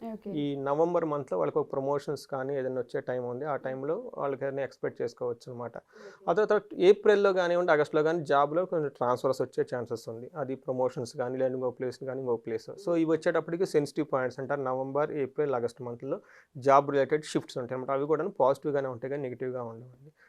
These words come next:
Speaker 2: So, ఎలాంటి చేంజెస్ వచ్చినా కానీ చాలా బోల్డ్గా తీసుకోవచ్చు, ప్రమోషన్స్ వచ్చినా బోల్డ్గా తీసుకోవచ్చు. So, మీకున్న, మ్, ఆ, శక్తి సామర్థ్యాలు అందరికీ బయటికి వచ్చి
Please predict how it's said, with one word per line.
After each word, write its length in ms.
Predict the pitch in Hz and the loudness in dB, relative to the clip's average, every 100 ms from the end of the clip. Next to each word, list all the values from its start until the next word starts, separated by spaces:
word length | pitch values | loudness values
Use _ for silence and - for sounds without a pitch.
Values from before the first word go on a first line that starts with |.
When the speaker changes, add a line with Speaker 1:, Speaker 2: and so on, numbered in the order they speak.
| - - | -8 2
Speaker 2:
So, 80 | |
ఎలాంటి 400 | 160 156 196 180 | 6 6 4 0
చేంజెస్ 240 | 165 151 147 | -2 -2 -4
వచ్చినా 260 | 131 131 | -4 -2
కానీ 240 | 127 135 135 131 | 0 0 0 0
చాలా 180 | 139 | 0
బోల్డ్గా 400 | 135 131 131 135 | 0 0 -2 -2
తీసుకోవచ్చు, 560 | 131 123 - 123 120 131 | -4 -6 -6 -4 -2 -4
ప్రమోషన్స్ 520 | 135 131 143 147 135 | -4 -2 -2 -4 -6
వచ్చినా 240 | 135 143 131 | -6 -6 -4
బోల్డ్గా 360 | 127 127 127 | -4 -2 -2
తీసుకోవచ్చు. 680 | 123 117 - 117 113 131 135 _ _ _ 151 | -4 -6 -6 -6 -6 -10 -12 _ _ _ 4
So, 180 | 156 | 6
మీకున్న, 420 | 147 147 143 151 160 156 151 147 | 6 4 2 2 4 4 4 2
మ్, 500 | 147 143 147 135 190 | 0 -4 -6 -6 -2
ఆ, 240 | 160 143 135 | 2 2 2
శక్తి 400 | 156 - - 175 | 0 -2 -2 2
సామర్థ్యాలు 640 | 160 156 143 135 143 165 | 2 2 2 4 4 4
అందరికీ 520 | 147 135 143 147 151 | 0 0 -2 -2 -4
బయటికి 520 | 135 131 131 156 151 | -4 -4 -4 -10 -8
వచ్చి 380 | 139 123 139 | -6 -6 -6